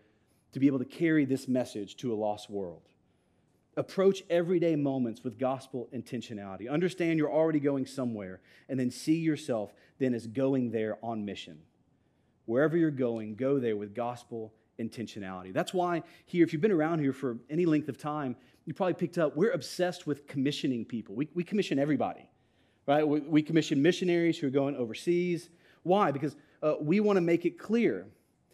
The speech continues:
If you're a Christian, then you've been sent by God to carry his gospel into the world. Jesus told you to go,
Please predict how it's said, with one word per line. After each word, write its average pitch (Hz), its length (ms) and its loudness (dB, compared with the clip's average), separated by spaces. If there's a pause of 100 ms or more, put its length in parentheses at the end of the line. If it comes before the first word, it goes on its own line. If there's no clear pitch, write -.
(160)
If 156 160 0
you're 214 160 4
a 170 60 0
Christian, 220 580 -2
then 165 120 0
you've 175 160 0
been 165 160 0
sent - 500 -6
by 190 260 0
God 185 380 0
to 156 60 -6
carry 180 280 2
his 180 260 6
gospel 185 460 0
into 185 200 -2
the 190 80 4
world. 190 440 4 (1040)
Jesus 202 440 2
told 196 320 2
you 190 380 4
to 208 160 -2
go, 120 280 -2